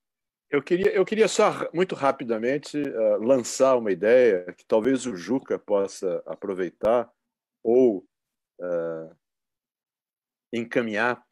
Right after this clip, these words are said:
pra alguém aproveitar, porque ouvindo o Fradique falar, me ocorreu uma coisa óbvia, mas às vezes as coisas óbvias são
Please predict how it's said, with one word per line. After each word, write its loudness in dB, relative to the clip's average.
pra 0
alguém -4
aproveitar, -2
porque -4
ouvindo -2
o 0
Fradique 0
falar, 2
me 0
ocorreu 2
uma -4
coisa 0
óbvia, 2
mas -8
às -4
vezes 0
as -4
coisas -6
óbvias 0
são -10